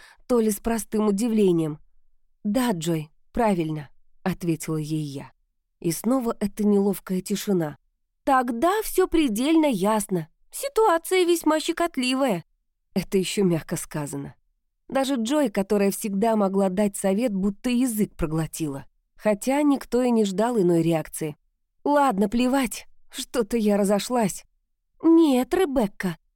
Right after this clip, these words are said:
начала подруга, но я поймала ее за руку и таким образом попросила замолчать. Она не знала, что открываются темные с трудом, постепенно.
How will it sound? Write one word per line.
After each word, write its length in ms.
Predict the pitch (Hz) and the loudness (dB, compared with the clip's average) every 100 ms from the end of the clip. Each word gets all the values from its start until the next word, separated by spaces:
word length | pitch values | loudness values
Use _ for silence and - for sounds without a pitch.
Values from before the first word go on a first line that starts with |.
| - | -2
начала 380 | 185 - 185 | -2 0 0
подруга, 580 | 170 180 170 247 214 170 - - - | 0 -2 0 0 0 -2 -4 -16 -8
но 100 | - | 0
я 140 | 196 277 | 0 0
поймала 420 | 262 254 254 247 | 0 0 2 0
ее 240 | 240 233 | 0 0
за 260 | 226 208 285 | 0 0 0
руку 220 | 247 - | -2 -2
и 140 | 220 202 | -4 -2
таким 380 | 214 202 220 - | -2 0 -2 0
образом 440 | 262 226 214 196 | 0 2 0 0
попросила 560 | 190 185 202 - 226 208 | -2 -2 -2 -2 -2 0
замолчать. 800 | 196 220 226 208 175 165 - - _ _ _ _ | 0 0 -2 -4 -8 -8 -14 -20 _ _ _ _
Она 240 | - 208 285 | -2 0 2
не 160 | 285 | 2
знала, 420 | 247 269 311 220 | 2 2 2 2
что 280 | 175 - 220 | -2 -4 -2
открываются 760 | 202 - 202 190 220 190 - 185 | 0 0 0 2 2 0 -2 -6
темные 420 | - 220 202 185 | 0 2 4 2
с 80 | - | 0
трудом, 580 | 202 202 185 262 202 | -2 0 0 0 0
постепенно. 800 | 156 170 - 170 226 247 180 147 | -2 -6 -6 -6 -2 0 0 -4